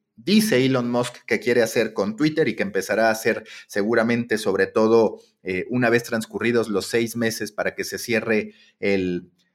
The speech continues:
acuerdo. Pero por el otro lado, pues también nos va a habilitar todas estas conversaciones en las que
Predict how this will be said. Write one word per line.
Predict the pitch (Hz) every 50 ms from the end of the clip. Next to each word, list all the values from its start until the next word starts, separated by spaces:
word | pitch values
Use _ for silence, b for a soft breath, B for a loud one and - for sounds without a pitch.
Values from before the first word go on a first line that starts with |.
| _ _
acuerdo. | - 117 123 - 156 156 151 143 139 135 160 220 214 - - _ _ _ _ _ _ -
Pero | 143 131 131 127
por | 131 127
el | 123 135 160
otro | 170 175 202 214
lado, | 202 180 175 180 185 202 226 - - - _ _ _
pues | - 127 127 -
también | - 117 123 131 147 165 185 196
nos | 196 185 165 151
va | 135 151 147 165 175 175
a |
habilitar | 170 165 165 165 151 147 147 - 156 156 151 151 - -
todas | 160 160 170 190 190 185 190 185 175 175
estas | 175 165 165 - 170 165
conversaciones | - - 135 135 131 127 131 - 135 127 - 147 147 147 156 156 160 160 - B B B B
en | B 123 131 131 131 127 120
las | 120 123 127 -
que | - - 127 120 120 117 - - -